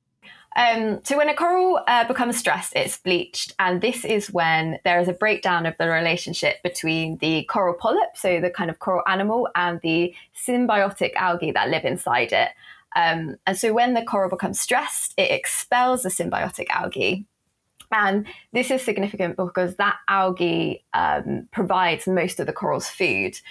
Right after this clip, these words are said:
So when the coral expels the algae, it turns white. The algae also provides most of its colour. Um, and when the coral is white, it is essentially reliant on its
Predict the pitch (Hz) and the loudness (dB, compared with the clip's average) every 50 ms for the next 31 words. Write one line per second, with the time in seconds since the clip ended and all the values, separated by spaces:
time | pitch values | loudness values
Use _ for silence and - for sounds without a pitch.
0 | - - - _ - - 196 190 185 202 196 190 196 196 190 185 190 180 190 190 | -20 -20 -18 _ -4 -2 0 0 2 2 2 2 4 4 4 2 2 0 -2 -4
1 | - - 190 185 185 180 175 175 175 - - - 185 175 - - - 233 233 240 | -2 -2 0 0 0 0 0 0 0 -2 -2 -2 -2 -4 -2 0 0 0 0 0
2 | 240 226 226 226 226 220 233 226 220 226 214 - - _ - 170 - - - 180 | 0 0 2 0 0 0 -2 -2 -2 -2 -2 -4 -6 _ -2 -2 -2 -2 -2 -2
3 | 180 180 180 185 196 226 294 330 - - _ _ - 190 - - 180 175 180 175 | -2 0 0 0 0 0 0 -2 -4 -8 _ _ -4 -2 0 0 0 0 0 0
4 | - 170 175 175 - 175 - 185 - - - 180 - 185 185 180 - - - - | 0 0 -2 -2 -4 -4 -4 -4 -2 -2 -2 -2 -4 -6 -6 -6 -6 -8 -10 -10
5 | - - 262 277 302 302 311 311 - _ _ _ _ _ - _ _ _ _ _ | -4 -2 0 0 2 0 0 -2 -6 _ _ _ _ _ -20 _ _ _ _ _
6 | - 202 202 190 185 180 175 170 175 165 170 175 - - - - 190 180 180 180 | 0 2 4 4 4 4 4 4 2 0 -2 -4 -6 -6 -2 0 2 2 2 2
7 | 180 185 208 202 196 196 196 185 185 - 214 196 185 175 - - 175 175 175 - | 2 2 2 4 4 4 2 0 0 0 0 0 2 0 0 0 0 -2 0 0
8 | 202 226 254 262 262 262 - - - - 170 160 - - - - 180 175 170 170 | 0 2 4 2 2 0 -4 -8 -4 -2 0 0 -2 -2 -2 0 0 2 2 2
9 | 160 156 185 - - 175 - 202 185 180 - - 185 180 180 185 190 185 180 175 | 0 -2 -2 -4 -6 -6 -2 -2 -2 -4 -2 0 0 2 2 2 2 2 2 2
10 | 165 165 160 - - 165 131 - 143 - | 2 0 0 -2 -2 -2 -2 -2 -4 -4